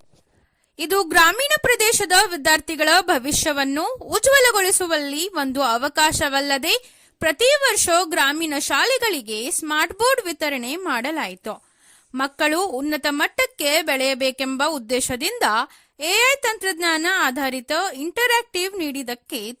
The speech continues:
ಧನ್ಯವಾದಗಳನ್ನು ತಿಳಿಸಿದರು. ಇದೇ ಸಂದರ್ಭದಲ್ಲಿ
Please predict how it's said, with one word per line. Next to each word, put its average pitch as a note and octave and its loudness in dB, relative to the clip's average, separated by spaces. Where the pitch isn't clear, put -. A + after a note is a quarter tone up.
ಧನ್ಯವಾದಗಳನ್ನು C#4 -6
ತಿಳಿಸಿದರು. F#3 -12
ಇದೇ C#4 0
ಸಂದರ್ಭದಲ್ಲಿ C4+ 0